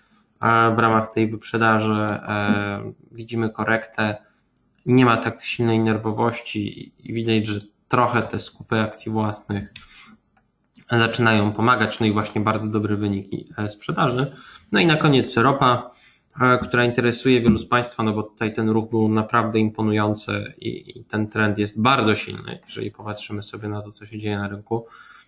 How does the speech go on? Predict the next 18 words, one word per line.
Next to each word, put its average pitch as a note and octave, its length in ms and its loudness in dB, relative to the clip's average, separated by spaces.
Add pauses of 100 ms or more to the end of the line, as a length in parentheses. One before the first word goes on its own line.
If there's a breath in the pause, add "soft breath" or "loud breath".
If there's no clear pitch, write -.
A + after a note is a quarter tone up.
(140 loud breath)
W - 80 -20
zasadzie A2 240 0
bardzo, G#2+ 540 2 (500)
bardzo A2 460 2
podobnie G#2 480 -2
wyglądało G2+ 600 -6
to, - 420 -12 (160)
e, D2+ 380 -6 (520)
niecałe A2 360 0
dwa G#2+ 180 -2
tygodnie A2 440 -2
temu, G#2 500 0
kiedy G2+ 220 -4
zanotowaliśmy G#2 760 -4
kolejną, A2 600 2 (680 soft breath)
e, G#2+ 720 0
silną A2 420 0
świeczkę, A2 580 -4